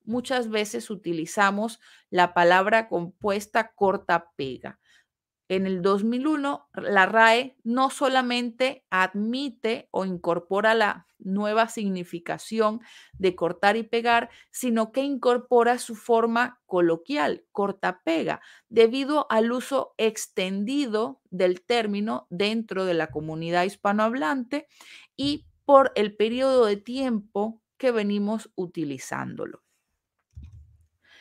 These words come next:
También, a raíz del dos mil veintiuno, debido a la pandemia por covid diecinueve, comenzamos a utilizar de forma global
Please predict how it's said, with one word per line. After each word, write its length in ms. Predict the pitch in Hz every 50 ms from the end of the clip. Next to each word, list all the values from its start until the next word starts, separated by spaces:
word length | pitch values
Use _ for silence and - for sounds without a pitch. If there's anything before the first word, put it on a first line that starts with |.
| _ _ _ _ _ _ _ _ _ _
También, 800 | - 220 220 208 208 208 202 247 277 294 285 269 254 285 311 - _ _ _ _
a 100 | - 180
raíz 560 | 180 185 185 185 190 214 226 247 233 - - _ _
del 260 | - 190 190 180 175
dos 220 | 170 170 165 165 196
mil 280 | 208 226 247 254 247
veintiuno, 920 | 208 208 208 208 208 202 202 240 262 262 254 233 220 214 226 247 247 _ _ _ _ _
debido 680 | - 170 170 170 175 202 214 220 220 220 233 226 - -
a 100 | 185 170
la 200 | 160 170 165 -
pandemia 720 | 160 160 165 175 196 220 226 214 202 196 202 214 208 _
por 200 | - 175 160 165
covid 340 | - 151 147 160 180 190 170
diecinueve, 840 | 170 196 185 175 - - 202 202 214 240 262 262 247 233 226 247 - - - - - - - _ _ _ _ _
comenzamos 880 | - 277 269 240 247 254 247 - 277 277 294 311 330 359 359 - - -
a 140 | - 208 214
utilizar 840 | 214 208 214 220 208 208 214 202 - - 247 240 254 - - - _
de 180 | 226 220 240 233
forma 640 | 233 - - 233 233 240 240 240 254 269 262 - -
global 760 | - 185 185 196 190 180 180 180 202 226 220 214 196 214 226